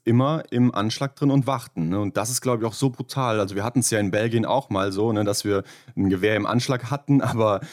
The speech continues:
allein das so zu halten, ist ja schon schwer. Und wenn man dann auch noch einen Puls von, ich weiß nicht was hat oder auch dann ein paar Runden in den Beinen hat,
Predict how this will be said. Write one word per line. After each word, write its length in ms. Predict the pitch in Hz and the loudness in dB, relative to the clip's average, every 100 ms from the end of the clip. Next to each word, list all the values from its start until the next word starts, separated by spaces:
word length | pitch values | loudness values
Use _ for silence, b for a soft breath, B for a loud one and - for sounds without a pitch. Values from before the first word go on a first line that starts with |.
| B B _ | B B _
allein 300 | 113 110 113 | -2 0 0
das 220 | 113 - | 0 0
so 100 | 120 | -2
zu 180 | 123 110 | 0 0
halten, 280 | 131 165 107 | 0 0 -2
ist 120 | - | -4
ja 60 | |
schon 180 | 95 98 | -6 -8
schwer. 320 | - 101 104 | -6 0 0
Und 120 | 113 104 | 0 0
wenn 100 | 107 | 0
man 160 | 104 | 0
dann 140 | 104 101 | 0 0
auch 80 | |
noch 120 | 101 98 | -2 -4
einen 140 | 98 | -4
Puls 300 | - 120 - | 0 0 0
von, 420 | - 120 120 120 | 0 2 4 4
ich 140 | 120 113 | 2 -2
weiß 180 | 117 | -2
nicht 140 | 120 107 | -4 -6
was 200 | 107 - | -6 -6
hat 200 | 120 - | -6 -4
oder 260 | 101 98 | 0 2
auch 220 | 90 98 - - | 0 -2 -8 -10
dann 220 | - 98 95 | -4 -2 -2
ein 60 | |
paar 180 | - 104 | -2 -2
Runden 240 | 110 110 | -2 -2
in 80 | 98 | -2
den 100 | 95 | -2
Beinen 260 | 107 120 120 | 0 0 -2
hat, 200 | 120 | -4